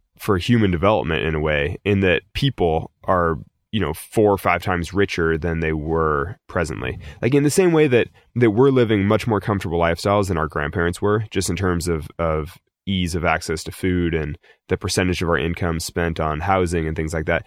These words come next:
which is funny because I know right now, you know, inflation is bad and everyone's, like, stressed about the economy and et cetera.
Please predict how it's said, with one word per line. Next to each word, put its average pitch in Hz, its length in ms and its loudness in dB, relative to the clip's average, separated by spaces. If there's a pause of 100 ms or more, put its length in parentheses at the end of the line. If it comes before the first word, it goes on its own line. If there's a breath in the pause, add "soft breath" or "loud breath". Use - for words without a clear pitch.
(160 loud breath)
which 131 100 0
is 123 60 -8
funny 147 200 4
because 113 180 2
I 110 60 4
know 113 120 4
right 101 200 4
now, 87 200 2
you 82 100 0
know, 76 120 -2
inflation 87 440 -2
is 85 100 -4
bad 85 180 2
and 78 80 -2
everyone's, 78 300 -4
like, 69 140 -4
stressed - 320 -4
about 80 160 -2
the 78 60 -4
economy 80 380 -2
and 71 100 -6
et 73 80 -10
cetera. 104 300 0